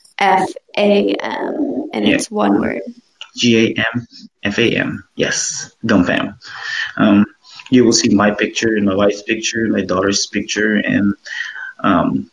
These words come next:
Speaker 2: our dog's picture. Yeah. Hey, Hakeem, thank you so much for, for calling in. Yeah, so when it comes to arranged marriage, you know, it's weird because statistically, um, I, I looked into this,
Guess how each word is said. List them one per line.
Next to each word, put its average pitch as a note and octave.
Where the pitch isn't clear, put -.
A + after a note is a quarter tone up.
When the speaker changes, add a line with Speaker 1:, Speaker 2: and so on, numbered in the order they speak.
Speaker 2:
our G2+
dog's D2+
picture. -
Yeah. -
Hey, E3
Hakeem, C#3
thank C#3+
you C3
so C3+
much C3+
for, A2+
for B2
calling A2
in. G#2+
Yeah, F3+
so D#3
when F#3
it -
comes F3
to E3
arranged C3+
marriage, B2
you F3
know, G3+
it's -
weird D3
because -
statistically, F3
um, B2
I, B2+
I D#3
looked F3+
into C3
this, G#2+